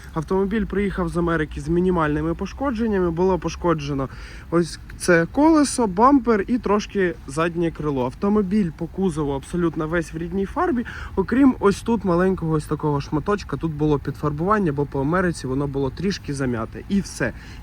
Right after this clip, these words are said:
В іншому всі деталі кузова абсолютно в рідній фарбі. На автомобілі вже встановлена гарна зимова гума.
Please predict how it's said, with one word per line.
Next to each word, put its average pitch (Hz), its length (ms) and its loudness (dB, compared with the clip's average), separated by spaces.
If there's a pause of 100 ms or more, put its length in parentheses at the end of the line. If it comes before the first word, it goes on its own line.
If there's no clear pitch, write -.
В 156 220 4
іншому 202 380 4
всі - 440 -2
деталі 147 500 2
кузова 214 380 0
абсолютно 165 480 -2
в 143 60 -4
рідній 160 300 -2
фарбі. 110 360 -6 (360)
На 180 80 4
автомобілі 196 500 0
вже 180 220 0
встановлена 147 680 -2
гарна 135 420 0
зимова 196 480 -2
гума. 302 380 2